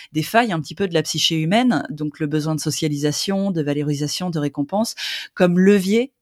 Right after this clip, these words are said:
et comme opportunité de développement. Et, euh,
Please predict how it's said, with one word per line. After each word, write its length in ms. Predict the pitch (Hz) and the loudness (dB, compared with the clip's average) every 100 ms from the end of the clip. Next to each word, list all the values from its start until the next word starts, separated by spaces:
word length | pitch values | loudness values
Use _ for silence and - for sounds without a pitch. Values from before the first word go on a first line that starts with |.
| _ - | _ -2
et 160 | 190 | -2
comme 200 | 196 175 | 0 -2
opportunité 580 | 165 170 160 170 160 202 | 0 -4 -6 -8 -6 -6
de 40 | |
développement. 440 | 170 160 147 135 - _ _ _ _ _ _ _ - - - | -6 -4 -4 -6 -12 _ _ _ _ _ _ _ -14 -12 -4
Et, 280 | 175 175 170 | 2 4 6
euh, 280 | 156 156 | 6 6